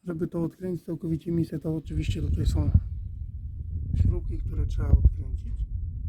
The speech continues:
Też tutaj tą blachę od koła zamachowego kluczem szesnastką. No i przy odrobinie szczęścia się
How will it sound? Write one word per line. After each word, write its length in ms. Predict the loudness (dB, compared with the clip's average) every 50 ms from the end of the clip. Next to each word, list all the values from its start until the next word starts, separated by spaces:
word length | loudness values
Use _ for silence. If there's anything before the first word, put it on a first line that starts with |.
| -6 -6 -6 -6 -4 -4 -4 -4 -2 -2 -4 0 2 4 4 4 4 4 2 2 2 0 -4 -6 -8 -16 _ _ _ _ _ _ -18
Też 160 | -18 -18 -16
tutaj 380 | -14 -14 -6 -2 -2 -2 -2 -4 -8 _ _ _ _ _ _ _ _ _ _ _ _ _ _
tą 200 | _ -2 0 2
blachę 360 | 4 6 6 6 4 2 -2
od 120 | -6 -6 -8
koła 260 | -6 -2 0 0 2
zamachowego 640 | 2 2 2 2 0 -2 -2 -2 0 0 0 -2 -4 -6 -10 -10 -12 -12 -14 -10
kluczem 360 | -8 -8 -8 -6 -4 -6 -6
szesnastką. 680 | -6 -8 -12 -6 -2 -2 -2 -2 -4 -6 0 2 2 2 0 -4 -12 -14 _ _ _ _ _ _ _ _ _ _ _ _ _ _ _ _ _ _ _ _ _ _ _ _ _ _ _ _ _ _ _ _ _ _ _ _ _ _ _ _ _ _ _ _ _ _ _ _
No 120 | -6 -4
i 100 | -4 -4
przy 160 | -4 -2 -2
odrobinie 440 | -2 0 0 0 4 6 6 6 6
szczęścia 560 | 4 2 2 2 2 2 0 -2 -4 -2 -2
się 260 | -2 -2 -4 -4 -6